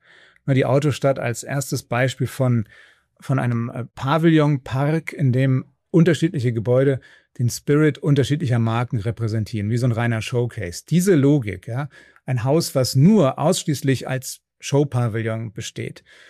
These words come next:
kann sein, dass die so ein bisschen an ihr Ende gekommen ist, dass man also originären Prozess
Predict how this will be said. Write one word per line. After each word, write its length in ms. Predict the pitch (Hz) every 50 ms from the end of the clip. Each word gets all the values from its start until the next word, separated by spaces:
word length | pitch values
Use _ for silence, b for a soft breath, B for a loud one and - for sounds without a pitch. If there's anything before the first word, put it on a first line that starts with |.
| b b b b b _ _ _ _ -
kann 200 | - - 135 135
sein, 140 | 131 143 147
dass 180 | 143 131 101 92
die 180 | 139 160 202
so 80 | 190 185
ein 100 | 170 139
bisschen 520 | 151 139 - - 147 143 139 135 135 - - _ _ _ _ _ -
an 120 | 127 135
ihr 120 | 131 127
Ende 240 | - 135 147 135 131
gekommen 360 | 117 120 104 - 120 107 104
ist, 160 | 101 95 - -
dass 100 | 117 107
man 140 | 127 127
also 300 | 131 131 123 123 123 110 b b b b b b -
originären 720 | 139 151 165 165 139 151 139 139 135 131 139 139 135 123
Prozess 640 | - - 120 - - - 139 151 147 - - - -